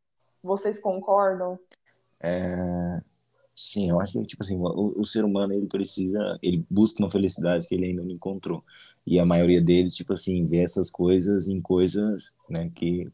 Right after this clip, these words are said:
Speaker 2: todo mundo dá valor, como a gente falou no texto passado, que são casa, dinheiro,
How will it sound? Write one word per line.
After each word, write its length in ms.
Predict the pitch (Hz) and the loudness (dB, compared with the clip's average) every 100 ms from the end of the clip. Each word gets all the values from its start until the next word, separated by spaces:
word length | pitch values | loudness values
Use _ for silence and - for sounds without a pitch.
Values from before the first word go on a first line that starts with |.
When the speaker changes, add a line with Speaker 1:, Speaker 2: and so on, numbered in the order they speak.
| _ _ - | _ _ 2
Speaker 2:
todo 220 | 98 101 | 4 6
mundo 220 | 107 92 | 2 2
dá 120 | 95 | 2
valor, 400 | 90 92 95 95 | 4 4 4 2
como 240 | - 82 85 - - - | 0 -8 -10 -14 -20 -8
a 40 | 80 | -2
gente 160 | 80 - | 0 2
falou 180 | 82 | 2
no 60 | 87 | 2
texto 180 | 82 82 | 0 2
passado, 340 | 87 90 85 | 0 2 0
que 100 | - | -2
são 200 | 80 82 | -4 -4
casa, 360 | 82 80 85 82 | -2 0 0 0
dinheiro, 640 | 80 78 85 85 80 78 | -4 -2 0 0 -4 -10